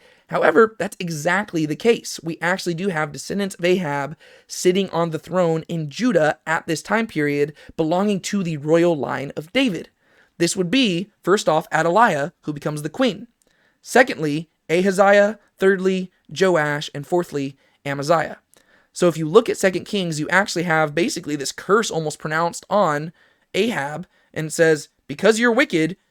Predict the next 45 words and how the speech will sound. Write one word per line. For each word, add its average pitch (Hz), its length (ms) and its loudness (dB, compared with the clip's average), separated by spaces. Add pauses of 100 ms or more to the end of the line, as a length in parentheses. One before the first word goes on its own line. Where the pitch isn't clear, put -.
(180)
you're 170 220 0
not 233 280 2
going 202 200 0
to 185 120 -4
reign 208 280 4
for 196 100 -10
four 160 200 -2
generations." 214 720 0 (300)
And 147 100 -10
so 170 100 2
the 151 80 -4
four 202 220 2
generations 190 460 -2
following 190 320 2
Ahab, 151 520 2 (220)
you 151 140 -6
have 185 180 0
to 190 140 -4
view 175 260 -4
their 175 180 2
reign 180 360 0
as 151 160 -6
being 151 260 -4
illegitimate. 156 600 -2
They 175 140 2
are 190 100 4
not 165 360 0
allowed 175 380 2
to 196 60 0
sit 165 140 -4
on 151 100 -2
the 147 60 -4
throne 143 320 -4
in 147 80 -8
Israel. 143 560 0 (320)
And - 140 -8
even 220 220 2
though 208 100 8
they're 175 160 2
sitting 302 420 0
on 202 160 0
the 180 80 0
throne 175 400 2
in 156 200 -6
Judah, 156 480 4